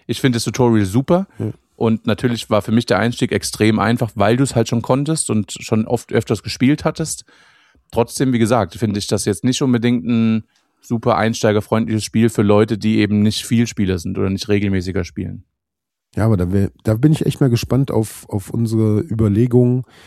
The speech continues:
Speaker 2: weil die habe ich tatsächlich noch nicht gemacht, für wen das Spiel was ist und für wen nicht, weil überall, wo ich jetzt gerade so im Kopf überlegt habe, deswegen habe ich,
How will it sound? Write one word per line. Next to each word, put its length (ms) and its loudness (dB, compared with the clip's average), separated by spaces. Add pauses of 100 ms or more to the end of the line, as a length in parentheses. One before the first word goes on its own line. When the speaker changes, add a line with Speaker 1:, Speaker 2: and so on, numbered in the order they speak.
(120)
Speaker 2:
weil 100 2
die 80 4
habe 80 4
ich 60 0
tatsächlich 420 2
noch 100 6
nicht 180 -2
gemacht, 320 0
für 180 -2
wen 180 2
das 140 -2
Spiel 200 0
was 160 0
ist 200 -8
und 80 -2
für 200 -2
wen 140 2
nicht, 240 0
weil 220 0 (500)
überall, 480 6
wo 100 8
ich 120 0
jetzt 200 2
gerade 280 0
so 80 6
im 120 2
Kopf 240 -2
überlegt 360 2
habe, 100 -2
deswegen 300 0
habe 100 2
ich, 200 -8